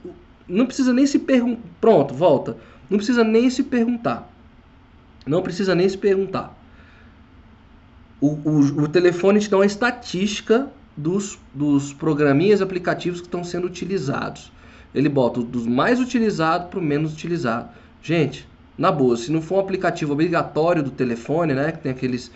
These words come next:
pré-configurados que não saem, pergunte-se se aquilo ali tem que estar ali mesmo, ocupando o teu espaço, ocupando o teu, teu, teu visual, o teu olhar. Então, aproveita, se você não fez isso,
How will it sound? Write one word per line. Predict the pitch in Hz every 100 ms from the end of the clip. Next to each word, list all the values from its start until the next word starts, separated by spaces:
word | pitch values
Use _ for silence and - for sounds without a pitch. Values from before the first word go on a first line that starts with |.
| - - - -
pré-configurados | 151 151 143 143 123 120 151 170 - - - - -
que | -
não | 131 131
saem, | - 139 170 139 - - - - - -
pergunte-se | 202 175 165 160 - - - -
se | -
aquilo | 143 143
ali | 139 135
tem | 135
que | 135
estar | 135
ali | 143
mesmo, | 147 131 117 117 - - - - -
ocupando | 131 147 147 156 156
o |
teu | 156 165
espaço, | 175 - 151 143 151 147 127
ocupando | 135 - 143 151
o | 147 151 143
teu, | 156 156 160 156
teu, | 160 165 151 139
teu | 156
visual, | 170 170 151 156 143
o |
teu | 151 160
olhar. | 143 131 131 - - - -
Então, | - 185 190 - - -
aproveita, | 156 202 180 127 139 170 170
se | -
você | 143 139
não | 170
fez | 170 139 131
isso, | 160 170 -